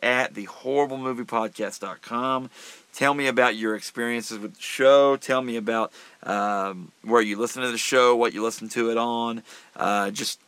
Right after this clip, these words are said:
let me know. I like that connection. Uh, we're on Twitter at One Horrible Movie. Connect with me on there. I just tweet random stuff. It's nothing crazy. I tweet zero politics. So if you follow me,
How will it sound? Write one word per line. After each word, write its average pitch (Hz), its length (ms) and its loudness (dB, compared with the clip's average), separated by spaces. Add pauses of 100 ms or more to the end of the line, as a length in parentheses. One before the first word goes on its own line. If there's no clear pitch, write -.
(120)
let 107 200 0
me 110 100 -4
know. 117 300 0
I - 120 -2
like 117 340 2
that - 180 -6
connection. 120 600 -4 (320)
Uh, 104 360 0
we're 120 160 4
on 113 220 2
Twitter 123 440 4
at 107 240 4
One 117 300 0
Horrible 113 400 2
Movie. 123 320 -4
Connect 113 340 -8
with 98 160 -18
me 113 80 -8
on 110 120 -6
there. 123 140 0
I - 100 -2
just 160 220 -6
tweet 113 240 -8
random 104 280 -10
stuff. 98 520 -12
It's - 200 -10
nothing 107 300 -4
crazy. 98 520 -8 (420)
I 117 300 4 (240)
tweet 113 280 -8
zero 123 540 4 (140)
politics. - 840 -4 (380)
So 113 160 -2
if 101 100 -4
you 107 120 -6
follow 120 340 2
me, 127 340 -8